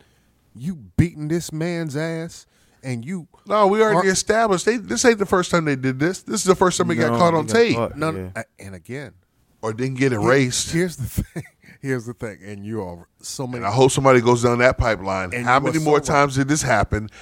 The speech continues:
Speaker 2: and how many other tapes got erased? 'Cause this has fucking happened before, and somebody erased the tapes, and we damn sure know it.
Speaker 1: And there were multiples of them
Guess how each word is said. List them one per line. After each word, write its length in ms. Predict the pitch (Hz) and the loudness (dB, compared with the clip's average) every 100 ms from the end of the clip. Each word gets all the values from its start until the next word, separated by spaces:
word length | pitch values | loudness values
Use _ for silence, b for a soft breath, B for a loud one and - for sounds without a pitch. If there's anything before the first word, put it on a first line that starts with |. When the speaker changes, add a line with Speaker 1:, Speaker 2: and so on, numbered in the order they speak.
| B | B
Speaker 2:
and 120 | 92 | -6
how 220 | 95 107 110 | -2 0 0
many 200 | 120 120 | 2 4
other 200 | 117 117 | 4 0
tapes 340 | - 104 98 | -2 -4 -2
got 180 | 113 104 | -2 0
erased? 580 | 92 85 78 - - - b b b | 0 -4 -4 -8 -10 -16 b b b
'Cause 180 | 101 98 | -8 0
this 180 | 131 143 | 2 2
has 120 | 135 | 0
fucking 300 | - 139 147 | 2 0 0
happened 300 | 135 123 151 | -2 0 2
before, 520 | 156 165 127 101 98 - B B | 2 4 6 6 6 2 B B
and 140 | 101 | 2
somebody 340 | - 127 117 | 4 6 4
erased 380 | 107 95 107 117 | 4 4 2 0
the 80 | 135 | -4
tapes, 360 | 131 123 110 - B B | -2 0 -2 -6 B B
and 160 | 104 | 0
we 140 | 113 107 | 2 4
damn 340 | 92 120 123 | 4 6 6
sure 240 | 120 135 123 | 4 4 4
know 280 | 110 95 | 6 2
it. 100 | 65 - _ _ | 2 -10 _ _
Speaker 1:
And 160 | 110 107 | -12 -8
there 160 | 117 | -6
were 140 | 123 95 | -6 -8
multiples 800 | 92 104 123 147 - 135 110 - | -10 -10 -8 -10 -10 -8 -8 -10
of 280 | 113 101 92 | -12 -12 -14
them 360 | 87 82 82 | -16 -16 -20